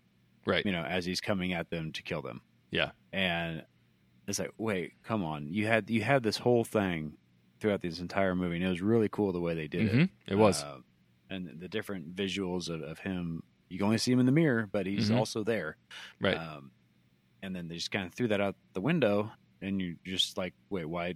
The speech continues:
Speaker 2: why is that now not a, not a thing?"
Speaker 1: I mean, and honestly, I, I hadn't thought about that. I mean, that's a really good point. I mean, it's, it's staring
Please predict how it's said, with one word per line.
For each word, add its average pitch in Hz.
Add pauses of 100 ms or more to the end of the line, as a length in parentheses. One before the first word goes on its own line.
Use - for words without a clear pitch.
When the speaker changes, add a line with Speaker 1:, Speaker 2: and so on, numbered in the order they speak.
Speaker 2:
why 92
is 92
that 87
now 85
not 80
a, 78 (160)
not 80
a 67
thing?" 71 (420)
Speaker 1:
I 143
mean, 160 (100)
and 143
honestly, 127
I, 123 (400)
I 113
hadn't 117
thought 117
about 90
that. -
I -
mean, 120
that's 131
a 139
really 113
good 98
point. 123
I 101
mean, 104
it's, 98
it's 101
staring 104